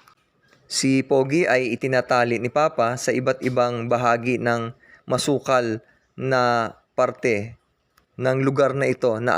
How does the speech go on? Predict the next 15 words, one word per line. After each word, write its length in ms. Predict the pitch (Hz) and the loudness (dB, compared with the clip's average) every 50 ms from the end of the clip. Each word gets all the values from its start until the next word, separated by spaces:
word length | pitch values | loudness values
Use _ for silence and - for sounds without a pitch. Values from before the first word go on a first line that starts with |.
| 117 | 2
aming 240 | 117 120 120 113 - | 0 0 -2 -2 -2
inuupahan. 720 | 113 113 107 - 101 - - 92 85 78 73 80 78 78 - - - - - - - | -4 -4 -4 -4 -4 -4 -4 -4 -4 -4 -8 -12 -12 -14 -16 -20 -20 -20 -20 -10 -4
At 320 | - 131 139 139 135 - - - | 0 2 2 2 0 -2 -6 -6
itong 240 | 135 135 - 165 160 | -4 -2 -2 0 0
mga 320 | 160 156 156 156 156 156 | 2 2 2 2 2 0
nakalipas 560 | 147 - 151 147 147 143 135 - 139 135 - | 0 0 0 0 0 0 0 0 -2 -2 0
na 240 | 139 113 123 160 175 | 0 2 2 2 2
araw 400 | 165 156 127 113 117 120 131 143 - - - - - - _ _ _ _ _ - - | 2 2 2 2 0 -2 -4 -10 -14 -18 -20 -20 -20 -20 _ _ _ _ _ -4 0
ay 320 | 131 139 135 135 139 135 | 2 2 2 2 2 0
malawak 560 | 139 147 147 151 147 139 139 143 143 131 - 139 | 0 0 2 4 4 4 4 4 2 0 0 0
na 160 | 131 123 123 | 0 2 2
rin 160 | 135 135 123 | 2 0 0
yung 160 | 117 117 117 | 0 0 0
kanyang 640 | 113 - 113 107 107 107 101 101 101 101 101 107 117 - - | 0 0 -2 -2 0 0 0 0 0 -2 -4 -8 -10 -12 -8
nasungkal. 560 | 101 95 - - 87 82 - - 62 64 | -8 -6 -6 -6 -8 -10 -10 -10 -10 -10